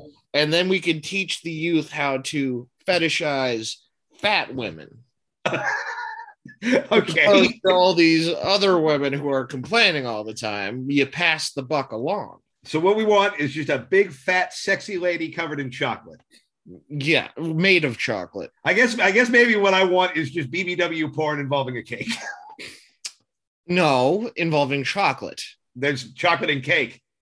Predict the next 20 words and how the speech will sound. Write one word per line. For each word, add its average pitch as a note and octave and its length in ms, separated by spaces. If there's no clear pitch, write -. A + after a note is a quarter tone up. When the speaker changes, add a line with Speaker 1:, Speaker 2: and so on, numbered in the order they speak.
Speaker 1:
I E3+ 140
don't G3 140
like F3+ 180
chocolate G3 420
cake, F#3+ 240
but D3+ 80
I D3 80
do D#3 160
like D3+ 220
chocolate. D#3+ 560
Speaker 2:
Okay, G3 220
so, F3 180
like, D#3+ 200
just C3+ 180
chocolate E3 320
syrup B2+ 380
is - 100
what G2 140
you F#2+ 80
want. C#2+ 240